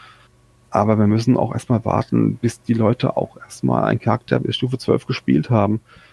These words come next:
Offiziell ist das, äh, Regelwerk seit genau einem Monat draußen, seit Anfang September.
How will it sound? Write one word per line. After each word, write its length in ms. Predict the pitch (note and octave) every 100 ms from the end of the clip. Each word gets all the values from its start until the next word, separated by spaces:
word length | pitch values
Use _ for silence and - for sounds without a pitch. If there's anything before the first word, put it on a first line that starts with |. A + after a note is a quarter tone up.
| _ -
Offiziell 600 | C3+ B2+ - B2 B2 E3
ist 200 | D#3+ C#3+
das, 320 | C3 - -
äh, 60 |
Regelwerk 680 | C3 A#2+ A#2+ C#3 C3 B2 B2+
seit 160 | B2+ -
genau 240 | A#2 B2
einem 240 | A#2 D#3 C#3+
Monat 400 | C#3+ D3 C#3+ -
draußen, 440 | A#2 A#2+ D#3+ D3+ -
seit 140 | A2+
Anfang 360 | - A#2 A#2+ A#2
September. 600 | A2+ - A#2+ C#3 E3